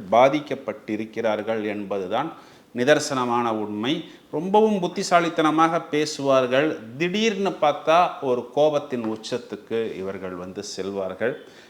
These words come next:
எப்பொழுது இவர்கள் யோசித்து கொண்டிருக்கிறார்கள்னு நம்ம யூகம் பண்ண முடியாது. சினிமா தியேட்டர்ல உட்காந்து எல்லாரும் சினிமா பார்த்து கொண்டிருப்போம், இவங்க மட்டும் எதையாவது ஒண்ணு யோசிச்சுட்டு இருப்பாங்க. அந்த சினிமாலேருந்து ஏதாவது ஒரு டவுட்டு கேட்டிங்கன்னா அவங்க சொல்ல மாட்டாங்க.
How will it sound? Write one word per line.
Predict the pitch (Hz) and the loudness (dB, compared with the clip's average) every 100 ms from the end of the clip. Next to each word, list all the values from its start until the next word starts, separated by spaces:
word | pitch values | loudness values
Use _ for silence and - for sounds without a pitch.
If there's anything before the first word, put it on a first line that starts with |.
| _ | _
எப்பொழுது | 131 147 - 208 202 196 | -6 -6 2 4 6 4
இவர்கள் | 170 151 143 | 4 2 4
யோசித்து | 143 175 180 175 139 | 4 4 0 -6 -8
கொண்டிருக்கிறார்கள்னு | 143 139 135 131 131 127 135 143 | -4 -2 -2 0 0 2 0 0
நம்ம | 139 120 113 | -2 -2 -2
யூகம் | 120 139 147 135 | -4 -2 -4 -4
பண்ண | 123 113 | -6 -6
முடியாது. | 107 95 98 85 | -6 -6 -6 -6
சினிமா | - 117 139 151 | -8 -2 0 0
தியேட்டர்ல | 143 139 127 127 120 | 0 -2 2 2 2
உட்காந்து | 143 143 | 0 0
எல்லாரும் | 113 135 151 160 | 2 8 8 8
சினிமா | 165 151 147 147 | 4 -2 0 0
பார்த்து | 135 123 123 | 0 -2 -2
கொண்டிருப்போம், | 123 110 92 - - 95 131 - _ _ _ _ _ | -6 -6 -8 -10 -14 -14 -14 -18 _ _ _ _ _
இவங்க | 151 175 170 | 0 0 0
மட்டும் | 165 170 | -2 -4
எதையாவது | 156 156 175 170 147 | -2 0 0 0 -2
ஒண்ணு | 139 | -4
யோசிச்சுட்டு | 127 135 - 131 | -6 -8 -12 -16
இருப்பாங்க. | - - 90 | -18 -16 -14
அந்த | 92 117 117 | -8 -6 -4
சினிமாலேருந்து | 156 180 180 170 165 | -2 2 4 4 4
ஏதாவது | 170 156 165 | 4 8 8
ஒரு | 156 131 | 8 6
டவுட்டு | 127 170 170 | 6 6 4
கேட்டிங்கன்னா | 160 143 139 135 120 117 | -2 -2 -2 -4 -4 -4
அவங்க | 139 120 101 | -4 -4 -6
சொல்ல | - 90 110 | -10 -10 -8
மாட்டாங்க. | 107 85 - 78 87 | -8 -10 -12 -16 -16